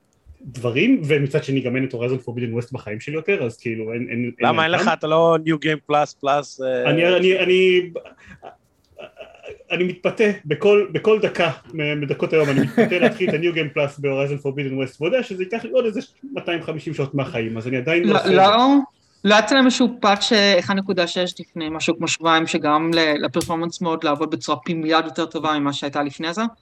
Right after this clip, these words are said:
Speaker 1: ביחד
Speaker 2: כן,
Speaker 1: עם
Speaker 2: בסדר.
Speaker 1: ה-New Game Plus, כן, זה כאילו,
Speaker 3: כן.
Speaker 1: זה, בקיצור, אני לא יודע, אני, אני, אני, אני מחזיק את עצמי.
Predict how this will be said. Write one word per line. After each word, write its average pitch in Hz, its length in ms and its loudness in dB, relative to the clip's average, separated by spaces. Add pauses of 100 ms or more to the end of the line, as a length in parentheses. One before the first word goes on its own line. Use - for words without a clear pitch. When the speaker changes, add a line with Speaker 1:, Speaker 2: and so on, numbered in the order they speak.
(280)
Speaker 1:
ביחד 147 300 -2
Speaker 2:
כן, 156 60 -4
Speaker 1:
עם 160 80 0
Speaker 2:
בסדר. 170 80 0
Speaker 1:
ה-New 175 140 2
Game 185 200 -2
Plus, 185 280 -4
כן, 135 220 -6
זה 135 120 -10
כאילו, 156 240 -4
Speaker 3:
כן. 185 320 0
Speaker 1:
זה, - 200 -12 (200)
בקיצור, 240 440 -4
אני 220 180 -2
לא 220 80 0
יודע, 151 240 -2
אני, 160 200 -8
אני, 170 220 -4
אני, 165 100 -12 (200)
אני 185 140 -4
מחזיק 165 300 -8
את - 40 -20
עצמי. - 220 -14